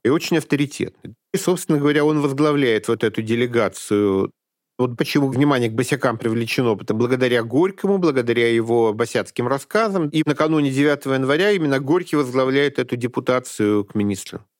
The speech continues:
Их, как соучастников всех этих событий, на несколько дней арестовали. Значит, но Горького выпустили, он заплатил какой-то огромный залог,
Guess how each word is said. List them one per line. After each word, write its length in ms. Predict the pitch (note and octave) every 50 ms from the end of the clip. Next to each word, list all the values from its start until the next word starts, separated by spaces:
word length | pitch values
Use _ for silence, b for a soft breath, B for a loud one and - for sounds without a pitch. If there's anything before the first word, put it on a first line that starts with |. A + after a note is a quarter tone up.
| _ _ _ _ _ _ _ _ _ _ _ b b b b b -
Их, 300 | D#3 F#3 A3 G3+ - -
как 200 | - D3+ - -
соучастников 840 | - D#3 D3 D3 C#3+ - - E3+ D3+ C3 - B2+ A2+ - - A#2+ A2
всех 220 | - C#3+ B2+ B2+
этих 180 | - B2+ A#2+ -
событий, 640 | - C#3 C#3 C3+ E3 G3+ G3 - - F3 E3 D#3 B B B B B B -
на 80 | A#2 B2+
несколько 420 | C#3+ E3 D#3+ - F3+ D3 - C#3+
дней 260 | C3+ C#3 C#3 C#3+ C#3+
арестовали. 840 | C3+ C#3 C3+ C#3 - - - D3 D3 C#3 B2+ G2+ E2 D#2+ E2 E2 F#2 B B B B B B B -
Значит, 300 | G#2 F#2+ - - - -
но 120 | C3 C3+
Горького 460 | B2+ C3+ G3 A3+ - - D#3+ C#3+ C#3
выпустили, 580 | D3 F3+ A#3 A3+ - G#3 - - - D3+ C#3 B2+
он 160 | - C3 B2+
заплатил 680 | B2+ A#2 D3 C3+ - C3+ C3 B2+ - - - - D#3+ D3+
какой-то 420 | - A#2 - - B2 - - A2+
огромный 520 | B2 - C3 C3 C3 B2+ A#2 A2+ A2 A2
залог, 680 | G2+ G2 B2+ C3 C3+ C#3+ D3+ D#3 E3 D#3+ - - - -